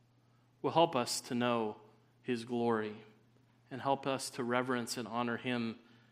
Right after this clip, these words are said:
as we ought. And finally, I think we can say one of the reasons it's a blessing to pray to our Father who art in heaven is because heaven is the place where all of our hopes reside.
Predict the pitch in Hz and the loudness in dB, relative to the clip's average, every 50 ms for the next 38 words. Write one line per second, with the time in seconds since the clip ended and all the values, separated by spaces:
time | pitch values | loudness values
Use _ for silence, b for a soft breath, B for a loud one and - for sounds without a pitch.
0 | b b - 127 123 117 - 117 113 110 110 110 110 104 101 95 - - b b | b b -6 -6 -4 -4 -4 -6 -6 -4 -2 -2 -2 -4 -6 -8 -12 -16 b b
1 | b b b b b b b b b b _ _ _ _ _ _ _ _ _ _ | b b b b b b b b b b _ _ _ _ _ _ _ _ _ _
2 | _ _ _ _ - b b b b b b b b b - 143 - - 180 208 | _ _ _ _ -20 b b b b b b b b b -10 -6 -2 0 0 2
3 | 208 185 151 135 131 - 165 156 147 147 139 135 - 131 127 - - - 143 139 | 2 4 4 2 2 2 0 0 2 0 0 2 2 0 0 2 2 4 4 6
4 | 139 135 131 127 B B B B B B 147 156 170 156 139 131 135 143 156 151 | 6 4 4 2 B B B B B B 0 2 4 4 4 6 8 6 6 6
5 | 147 160 139 131 123 127 123 - 127 117 123 127 135 151 151 - - 147 131 120 | 4 2 2 0 0 -2 -2 -4 -2 0 2 4 4 4 4 2 0 0 -2 -2
6 | 117 - 113 - - - 151 143 143 147 143 - - 131 120 117 113 - - 135 | -4 -6 -10 -10 -4 0 2 2 4 2 0 -2 -2 0 0 0 0 0 2 4
7 | 135 139 135 131 120 120 120 117 B B B B B B - 143 127 127 127 131 | 4 4 4 2 2 2 0 -2 B B B B B B -2 0 2 4 4 2
8 | 131 131 139 120 113 110 - - 151 165 151 123 110 104 101 104 123 147 - - | 2 0 -2 -6 -6 -6 -2 0 0 0 2 0 -2 -4 -4 -8 -10 -10 -12 -18
9 | - _ _ _ _ _ _ _ _ _ _ _ _ _ _ _ _ _ _ _ | -20 _ _ _ _ _ _ _ _ _ _ _ _ _ _ _ _ _ _ _
10 | _ _ _ - 165 147 147 160 156 - - 156 143 - - - 185 196 208 190 | _ _ _ -6 -6 -4 -2 -2 0 2 2 2 2 2 2 4 4 6 6 6
11 | 165 143 139 135 135 135 - - - 151 147 147 143 147 - 139 127 120 135 139 | 6 6 4 2 0 -2 -2 0 2 4 4 4 2 0 0 0 0 2 2 2
12 | 139 139 135 120 123 127 127 127 123 - - 135 131 131 - - - - 113 107 | 2 2 2 0 2 2 2 2 0 0 0 -2 -2 -2 -6 -10 -6 -4 -4 -4
13 | 107 110 117 117 107 98 92 92 98 | -4 -4 -4 -4 -4 -6 -8 -12 -16